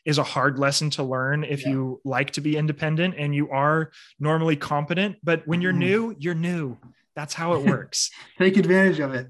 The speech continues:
Speaker 2: <laughs>
Speaker 1: Yeah, you gotta take advantage. And yeah, soak up as much as you can, be a sponge, and ask the questions so that you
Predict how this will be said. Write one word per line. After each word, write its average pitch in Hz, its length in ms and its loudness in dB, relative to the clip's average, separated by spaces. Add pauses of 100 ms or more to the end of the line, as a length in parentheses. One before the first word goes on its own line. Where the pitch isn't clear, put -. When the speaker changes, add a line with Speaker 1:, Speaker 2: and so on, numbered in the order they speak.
Speaker 2:
<laughs> - 100 2
Speaker 1:
Yeah, 160 280 8
you 135 180 0
gotta 170 220 4
take 185 220 0
advantage. 180 480 -2
And 160 220 -4
yeah, 175 140 -2
soak 175 420 -4
up 170 220 -6 (180)
as 143 180 -6
much 147 240 -4
as 156 80 -6
you 156 80 -4
can, 143 280 -4
be 139 180 0
a 151 40 2
sponge, 139 440 -2
and 131 100 -10
ask 127 320 -10
the 143 80 -4
questions 127 540 -4
so 123 100 -8
that 123 160 -6
you 127 380 0